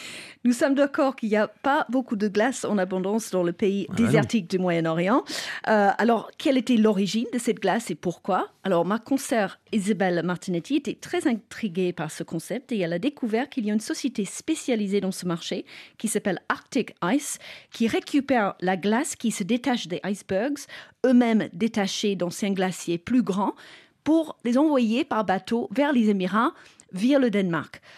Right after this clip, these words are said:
Speaker 1: Alors, selon le site internet de cette société, la glace est la plus pure au monde et provient des glaciers naturels gelés depuis plus de cent mille ans. Alors, la glace n'a,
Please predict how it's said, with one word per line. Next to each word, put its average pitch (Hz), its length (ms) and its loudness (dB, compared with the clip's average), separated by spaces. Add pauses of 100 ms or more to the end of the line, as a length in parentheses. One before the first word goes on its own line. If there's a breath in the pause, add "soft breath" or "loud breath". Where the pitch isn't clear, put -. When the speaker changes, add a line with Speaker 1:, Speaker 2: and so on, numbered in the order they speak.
(120)
Speaker 1:
Alors, 208 220 0
selon 294 420 4
le 226 80 2
site 247 260 0
internet 214 360 0
de 190 80 -4
cette - 200 -4
société, 214 520 -4
la 214 100 2
glace 240 440 0
est 214 40 -4
la 185 120 -2
plus 302 420 0
pure 277 520 2
au 226 80 4
monde 233 420 2
et 220 80 -2
provient 247 460 0
des 196 120 -2
glaciers 208 360 0
naturels 208 440 -2
gelés 214 300 0
depuis 202 320 -4
plus 240 180 -2
de 202 80 -2
cent 240 380 -2
mille 190 220 0
ans. 180 200 -2 (520 loud breath)
Alors, 220 180 4
la 220 100 6
glace 262 360 0
n'a, 214 160 2